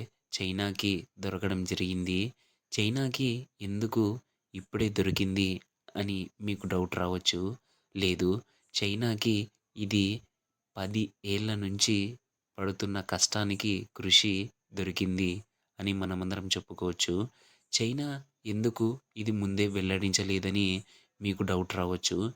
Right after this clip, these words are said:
చైనా అయితే ఇప్పుడు గోల్డ్ నిల్వల్లో ప్రపంచ దా-, ప్రపంచ స్థానాల్లో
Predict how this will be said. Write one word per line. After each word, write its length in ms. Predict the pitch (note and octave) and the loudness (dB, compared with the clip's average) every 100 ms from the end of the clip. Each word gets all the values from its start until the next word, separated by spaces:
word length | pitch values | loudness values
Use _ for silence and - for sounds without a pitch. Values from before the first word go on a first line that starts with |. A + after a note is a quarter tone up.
| _ _ _ | _ _ _
చైనా 360 | - G#2 G#2+ B2+ B2+ - | 0 2 0 -2 -4 -8
అయితే 320 | G2 F#2 A2 G2+ A#2+ _ | -8 -6 -4 -4 -8 _
ఇప్పుడు 400 | F#2+ - A2+ G#2+ G2+ A#2+ _ _ - | -16 -10 -4 0 0 -4 _ _ -4
గోల్డ్ 320 | G2+ A2 A#2 A2 | 2 4 4 2
నిల్వల్లో 560 | G#2 G2+ G2+ G2+ G#2 G2+ B2 - _ _ - | 0 2 2 2 2 2 -4 -10 _ _ -6
ప్రపంచ 380 | G2+ - A2+ A2+ | 4 6 6 4
దా-, 260 | G#2+ F#2+ - _ | 0 -2 -6 _
ప్రపంచ 360 | G#2 - A2 A#2 | 0 4 4 2
స్థానాల్లో 640 | - G#2+ G2 G2 G2 G#2 | -2 -2 -2 -2 -2 0